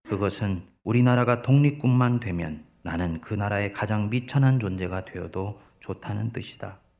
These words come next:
독립한 제 나라의 빈천이 남의 밑에 사는 부귀보다 기쁘고 영광스럽고 희망이 많기 때문이다. 김구 선생의 나라 사랑하고 민족 사랑하는 마음을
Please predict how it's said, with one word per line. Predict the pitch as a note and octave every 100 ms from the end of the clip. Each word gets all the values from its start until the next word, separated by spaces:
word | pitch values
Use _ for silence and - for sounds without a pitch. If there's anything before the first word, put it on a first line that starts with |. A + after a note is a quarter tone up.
| _ _
독립한 | - C#3+ E3 D#3+ D#3 D3+
제 | - G#2+
나라의 | G#2+ G#2+ G#2+ - -
빈천이 | - C3+ C#3 C3+ G#2 E2+ D2+ - _ _
남의 | F2 F#2 F#2+
밑에 | F2+ F2 -
사는 | F2+ E2 E2 D#2+ - _ -
부귀보다 | A2 A2 A2+ F2+ E2+ D#2+ D#2 - _ _
기쁘고 | - A#2+ - A2 E2+ D#2+ D2+ - _ -
영광스럽고 | F2+ F2 E2+ E2 - E2 - _ D#2+ D#2+ _ _ _
희망이 | A#2+ G#2+ G2 A2+ A2+ A2+
많기 | E2+ E2 E2+ - G#2+ -
때문이다. | F2 D#2+ D2+ D2+ - - - - _ _ _ _ _ _ _ - -
김구 | A#2+ B2 C3
선생의 | C3 B2+ B2+ B2 A#2+
나라 | G2 F#2 G#2
사랑하고 | F#2+ G#2 G2+ G2 G2 G#2
민족 | F2+ F2+ F#2 F#2+
사랑하는 | - F2+ F2 F2 F2 E2+
마음을 | D#2+ D#2+ E2 G#2 A2